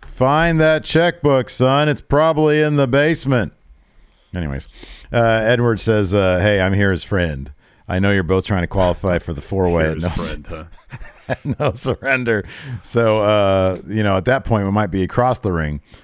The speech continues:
Speaker 1: But tonight, you've got to deal with, uh, P C O.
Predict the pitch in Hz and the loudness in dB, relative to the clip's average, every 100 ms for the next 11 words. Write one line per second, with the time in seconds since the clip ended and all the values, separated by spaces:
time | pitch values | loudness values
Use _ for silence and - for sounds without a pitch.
0 | _ - 90 - 107 139 127 95 - _ | _ -4 -4 -2 0 2 0 -4 -14 _
1 | _ - 120 143 127 107 104 107 104 95 | _ -2 0 2 2 2 2 2 2 2
2 | - - 87 87 92 101 - - 120 - | -4 -16 -16 -10 -6 -6 -4 -2 0 0
3 | 120 123 139 95 | 2 2 2 0